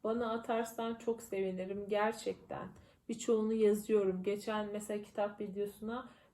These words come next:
bir arkadaş, ismini hatırlayamadım, kusura bakmasın, Oblomov yazmış. Ne zamandır aklımdaydı, sürekli erteliyordum. O söyleyince hemen sepete attım mesela ilk alışverişimde onu da alacağım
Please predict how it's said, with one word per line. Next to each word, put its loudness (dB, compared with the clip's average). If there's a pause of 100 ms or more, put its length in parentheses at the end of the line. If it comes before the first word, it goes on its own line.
(140)
bir 2
arkadaş, 0 (240)
ismini -4
hatırlayamadım, -2
kusura 0
bakmasın, -4
Oblomov 0
yazmış. -2
Ne 0
zamandır -2
aklımdaydı, -4
sürekli -2
erteliyordum. -2
O 0
söyleyince 0
hemen -6
sepete -6
attım -8
mesela -6
ilk -6
alışverişimde -4
onu -6
da -8
alacağım -6